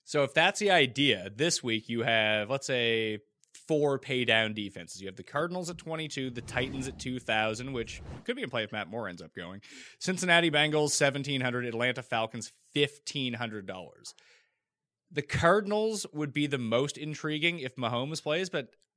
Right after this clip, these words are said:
I feel like everyone will take the Titans if Matt Moore starts.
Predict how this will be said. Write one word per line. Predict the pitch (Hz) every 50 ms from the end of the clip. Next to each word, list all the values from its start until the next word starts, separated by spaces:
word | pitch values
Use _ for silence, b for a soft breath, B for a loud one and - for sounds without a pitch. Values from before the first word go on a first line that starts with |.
| _ -
I | 127 147
feel | 139 - - 165 202
like | 214 208 - - -
everyone | 120 131 143 139 151 147 139 135 131 131 127
will | 120 117
take | - 127 120 -
the | - 110
Titans | - 123 104 95 101 95 95
if | 95 -
Matt | 107 98 92 101
Moore | 95 90 85
starts. | - - - - _ - - -